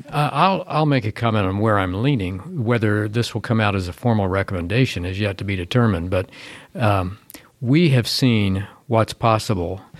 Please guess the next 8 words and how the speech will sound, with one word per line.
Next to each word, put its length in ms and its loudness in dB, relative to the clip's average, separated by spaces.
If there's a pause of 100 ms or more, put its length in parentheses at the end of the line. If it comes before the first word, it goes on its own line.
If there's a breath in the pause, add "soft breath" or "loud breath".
(240 loud breath)
with, 680 -2
uh, 360 0 (640 loud breath)
designing 720 2
a 80 -4
building 480 2
around 480 0
educational 580 0
concepts 840 -2